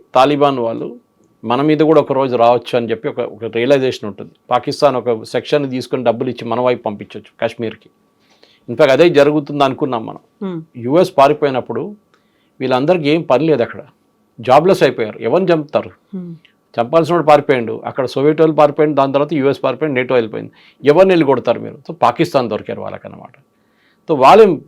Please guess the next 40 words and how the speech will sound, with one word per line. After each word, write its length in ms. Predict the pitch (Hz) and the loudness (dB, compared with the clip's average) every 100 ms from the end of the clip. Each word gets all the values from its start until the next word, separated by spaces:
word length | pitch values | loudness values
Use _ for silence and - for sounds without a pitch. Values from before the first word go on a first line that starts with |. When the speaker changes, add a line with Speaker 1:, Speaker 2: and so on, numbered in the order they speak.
| 113 113 | -8 -6
Speaker 1:
ఆఫ్ఘనిస్తాన్ 520 | 104 120 202 214 202 165 | -2 2 2 4 2 2
ఏమంటున్నారంటే 520 | 147 127 120 120 160 | -2 -4 -8 -8 -8
మాకు 320 | 123 131 156 | -4 -4 -4
సంబంధం 480 | - 117 123 123 117 | -4 -4 -4 -6 -8
లేదు 260 | 107 107 | -10 -12
తెహ్రీకే 360 | 117 113 113 117 | -4 -2 -2 -4
తాలిబాన్తోని, 800 | 110 110 104 104 107 110 131 123 _ _ _ _ _ _ _ _ 117 | -6 -8 -10 -14 -14 -18 -20 -20 _ _ _ _ _ _ _ _ -12
మీరు 640 | 120 165 214 233 240 - _ _ - | -2 2 4 2 -2 -8 _ _ -4
మీ 180 | 139 170 | 0 4
వైపు 300 | 170 170 160 | 4 2 -2
నుంచి 180 | 147 139 | -4 -4
మా 120 | 131 | -2
మీద 160 | 156 | -2
దాడి 220 | 143 131 127 | 2 0 2
చేస్తున్నా 360 | 123 156 180 | -4 -4 -4
మేము 180 | 139 131 | -4 -4
మీ 100 | 127 | -4
వైపు, 280 | 131 123 117 | -4 -4 -8
మా, 220 | 120 135 | -10 -10
మీ 200 | 127 127 | -8 -4
వైపు 220 | 127 127 | -4 -4
మేము 240 | 127 123 117 | -6 -4 -4
చేస్తాం 360 | 113 - 101 | -4 -10 -10
దాడి, 240 | 107 104 - _ _ _ _ _ _ - | -12 -12 -20 _ _ _ _ _ _ 0
మమ్మల్ని 380 | 139 175 190 156 | 2 4 2 4
బాంబ్ 280 | 151 165 | 4 6
చేస్తే 240 | 151 151 202 | 4 4 0
మేము 280 | 139 147 143 | 2 2 2
కూడా 160 | 151 | 0
చేస్తాం 380 | 135 110 - 107 _ _ 120 | 0 -4 -4 -14 _ _ -14
అని 80 | 120 | -12
Speaker 2:
Hmm. 80 | |
Speaker 1:
చెప్పి 140 | 165 170 | -6 -6
నిన్న 240 | 127 123 | -6 -8
రాత్రి 460 | 123 127 123 214 247 | -4 -4 -4 -8 -8
బాంబింగ్ 420 | 113 117 123 120 | -10 -8 -8 -8
జరిగింది, 320 | 117 143 170 | -8 -8 -2
యాభై 280 | 113 113 120 | 0 2 0
ఎనిమిది 260 | 117 113 107 | -2 -8 -10
మంది 160 | 131 | -10